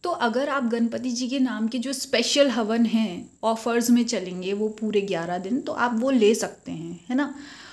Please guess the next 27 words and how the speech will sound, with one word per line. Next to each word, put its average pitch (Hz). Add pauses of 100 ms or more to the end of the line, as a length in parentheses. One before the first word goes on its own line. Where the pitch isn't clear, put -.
(140)
और 226
ये 233
जो 349
हवन 254
करवाए 208
जाएंगे 190
गणेश 202
जी 208
के 220
दिनों 190
में, 190
ये 269
स्पेशली 247
होते 226
हैं 214
आपकी 220
खुशहाली 226
के 240
लिए 202
और 262 (680)
abundance 254
और 311
पॉजिटिविटी 247
आपके 247
लाइफ 208
में 240
आए 208